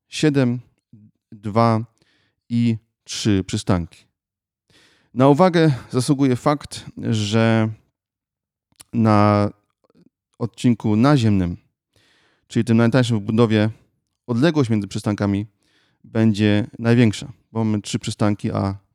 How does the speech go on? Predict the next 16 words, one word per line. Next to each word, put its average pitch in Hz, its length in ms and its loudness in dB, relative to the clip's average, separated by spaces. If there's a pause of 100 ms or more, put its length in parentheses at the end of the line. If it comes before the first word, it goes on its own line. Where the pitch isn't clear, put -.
(340)
długość - 720 -6
tego 104 180 -6
odcinka 101 340 -6
to 98 220 -8 (600)
trzy - 180 -6
i - 80 -6
pół 98 280 -4 (320)
kilometra. 101 500 -2 (2250)
Ten 175 360 4 (200)
odcinek 131 400 2
dziesięciu 131 280 -4
i 135 60 -2
pół 131 160 -8
kilometra 131 500 0 (520)
będzie 120 400 0
łączył 113 600 0